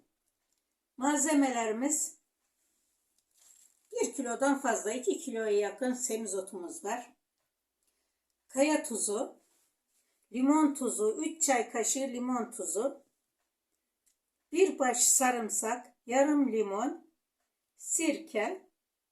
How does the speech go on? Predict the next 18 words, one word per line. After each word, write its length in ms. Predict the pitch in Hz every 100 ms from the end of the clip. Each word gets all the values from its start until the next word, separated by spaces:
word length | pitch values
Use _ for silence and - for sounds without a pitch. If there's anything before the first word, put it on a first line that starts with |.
| _ _ _
ve 180 | 294 311
içme 400 | - 294 - 247
suyu. 340 | - - 156 147 -
Malzemelerimiz 1000 | - 285 269 269 226 214 214 226 294 -
bunlar. 380 | 277 214 - - _ _ _ _ _
İki 200 | 359 403
tane 340 | 285 254 226 220
de 120 | 269
kavanozum 680 | 277 220 185 160 - 156 135
var. 300 | - - _ _ _ -
Dilerseniz 640 | 285 226 185 214 226 208
başlayalım. 640 | 196 185 - 151 139 - 392
Malzemelerimizi 880 | 381 220 214 196 180 180 180 - 220
hazırladık. 760 | 285 214 165 165 - 269 - _ - - - _ _ _ _
Şimdi 580 | - 359 202 220 247 - _ _ _ _
turşumuzu 540 | 339 233 - 185 175
yapmaya 440 | 220 208 - 180 214
başlayalım. 560 | 190 - 180 147 -